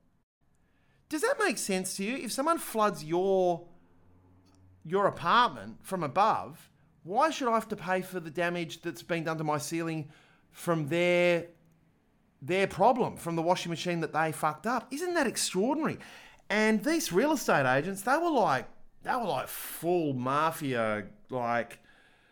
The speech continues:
coming down hard on me, kind of like, and being really aggre-, I wasn't aggressive at all first. I just rang them to go, "Hey, look, what's the story here? What do we do?"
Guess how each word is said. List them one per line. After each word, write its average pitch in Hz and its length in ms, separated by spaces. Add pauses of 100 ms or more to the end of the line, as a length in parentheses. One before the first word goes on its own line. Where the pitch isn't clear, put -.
(340)
coming 170 380
down 139 260
hard 135 420
on 202 140
me, 135 140
kind 147 200
of 127 60
like, 135 160
and 139 80
being 143 280
really 160 400
aggre-, 143 240
I 269 180
wasn't 226 280
aggressive 147 400
at 127 80
all 214 200
first. 156 260
I 190 100
just 214 160
rang 135 220
them 147 160
to 143 60
go, 131 140
"Hey, 208 220
look, 202 160
what's 208 280
the - 180
story 147 420
here? 147 120
What 156 80
do 156 60
we 139 100
do?" 131 260